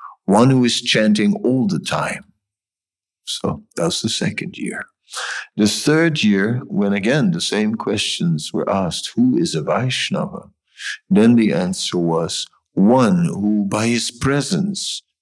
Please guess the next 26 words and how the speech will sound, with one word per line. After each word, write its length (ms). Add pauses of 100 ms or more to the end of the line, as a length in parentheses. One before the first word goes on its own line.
makes 400
others 640 (300)
chant 640
the 120
holy 300
name." 420 (1000)
So 260
we 160
saw 680 (360)
over 200
three 320 (100)
years, 360
Sri 140
Chaitanya 600
Mahaprabhu 720 (680)
explained 840 (1120)
different 360
levels 360
of 100
Vaishnavas, 840
the 80
Kanistha, 580
the 80
Madhyam, 540
Uttamadhikari, 1200
the, 320